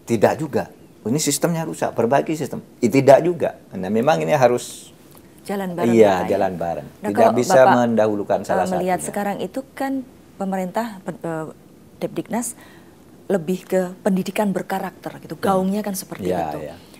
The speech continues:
Speaker 2: Tapi kita-kita yang di bawah ini bingung karakter seperti apa sih yang kita mencari-cari
Speaker 1: Hmm.
Speaker 2: juga gitu, karena belum ada acuan.
Speaker 1: Iya.
Speaker 2: Bapak ada ide nggak, Pak,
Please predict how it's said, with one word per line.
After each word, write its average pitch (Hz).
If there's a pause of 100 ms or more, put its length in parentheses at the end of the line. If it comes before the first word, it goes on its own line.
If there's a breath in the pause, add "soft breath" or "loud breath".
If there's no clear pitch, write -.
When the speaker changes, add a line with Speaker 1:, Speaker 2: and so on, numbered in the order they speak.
(160 loud breath)
Speaker 2:
Tapi 240
kita-kita 247
yang 285
di 190
bawah 170
ini 220
bingung 175
karakter 208
seperti -
apa -
sih 269
yang 208
kita 208
mencari-cari 180
Speaker 1:
Hmm. 156
Speaker 2:
juga 277
gitu, 160
karena 170
belum 175
ada -
acuan. 202 (240 loud breath)
Speaker 1:
Iya. 90
Speaker 2:
Bapak 233
ada 190 (480)
ide 180
nggak, 156
Pak, -